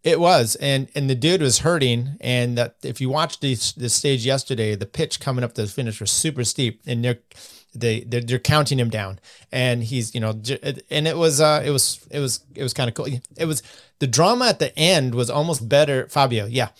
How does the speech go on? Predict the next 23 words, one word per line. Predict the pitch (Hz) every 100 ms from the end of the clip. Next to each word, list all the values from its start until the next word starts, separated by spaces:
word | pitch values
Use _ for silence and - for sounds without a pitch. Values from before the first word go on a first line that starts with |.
| - -
The | 131
drama | 165 202 208
at |
the | 202 135
end | 147 147
was | 123 123
almost | 143 135
better | 113 127 123
than | 117 117
the | 117
drama | 117 113 110
at | 107
the, | 113 -
at | 120 -
the |
front, | 120 - - - - -
so | - - - -
almost. | 214 156 98 - - _ _ _ _ _ _ _ _ - _ _ - - _
Total | - 165 156
Energies, | 151 135 147 147 123
uh, | 123 120 117 117 117 117 113 117
it's | - -
gone. | 214 269 117